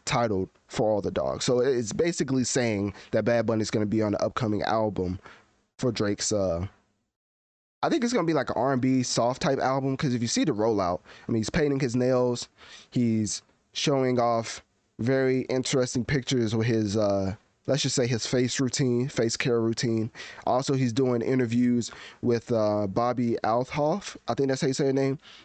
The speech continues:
And you already know her demographic. So he's definitely playing into a certain perception to release this album.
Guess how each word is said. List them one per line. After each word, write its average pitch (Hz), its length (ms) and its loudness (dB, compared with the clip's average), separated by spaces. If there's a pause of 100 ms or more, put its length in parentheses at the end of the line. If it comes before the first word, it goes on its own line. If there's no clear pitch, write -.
(320)
And 113 460 0 (480)
you 147 120 2
already 123 160 0
know 120 160 0
her 123 140 0
demographic. 104 640 -2 (140)
So 107 520 0 (340)
he's 151 240 0
definitely 175 360 0
playing 147 360 0
into 131 280 0
a 110 60 0
certain 117 500 0 (360)
perception 117 760 0 (1120)
to 156 120 0
release 110 300 0
this 95 140 -2
album. 98 420 -2